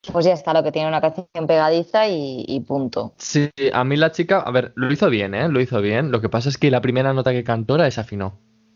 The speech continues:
Speaker 1: Sí, se iba un, se iba un poquillo.
Speaker 2: Y es que eso ya, ya, ya,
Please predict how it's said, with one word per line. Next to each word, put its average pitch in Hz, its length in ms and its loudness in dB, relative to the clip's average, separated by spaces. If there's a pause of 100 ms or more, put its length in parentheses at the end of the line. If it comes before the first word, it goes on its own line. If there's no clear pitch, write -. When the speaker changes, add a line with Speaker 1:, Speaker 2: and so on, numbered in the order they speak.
Speaker 1:
Sí, 233 400 2
se 226 180 -4
iba 233 320 2
un, 214 240 -2
se 220 140 -4
iba 220 80 2
un 233 100 2
poquillo. 180 760 -4 (240)
Speaker 2:
Y 135 220 2
es 139 180 0
que 156 80 2
eso 147 160 2
ya, 147 400 2 (140)
ya, 135 280 0
ya, 139 220 2